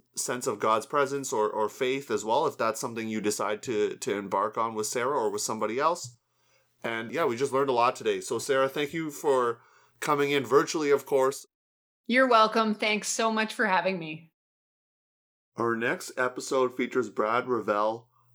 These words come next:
Speaker 1: a golfer who played for North Carolina State University and professionally in Canada. During the interview, Brad shares about his experiences playing in college and professionally,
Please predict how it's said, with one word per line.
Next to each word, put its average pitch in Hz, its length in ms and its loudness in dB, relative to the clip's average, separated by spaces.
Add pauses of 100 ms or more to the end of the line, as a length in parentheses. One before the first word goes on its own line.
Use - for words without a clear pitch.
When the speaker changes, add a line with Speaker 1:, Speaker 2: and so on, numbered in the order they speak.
(100)
Speaker 1:
a 117 120 2
golfer 180 480 0
who 196 160 0
played 135 340 0
for 127 180 0
North 113 360 -2
Carolina 123 480 0
State 127 320 0
University 120 840 -2
and 156 280 0
professionally 135 640 0
in 117 100 -2
Canada. 123 520 -2 (840)
During 196 300 4
the 240 80 0
interview, 131 400 0
Brad 113 360 0
shares 139 360 0
about 127 220 2
his 120 140 -2
experiences 127 640 -2
playing 120 340 -2
in 156 80 0
college 123 480 0
and 135 200 -4
professionally, 135 760 -2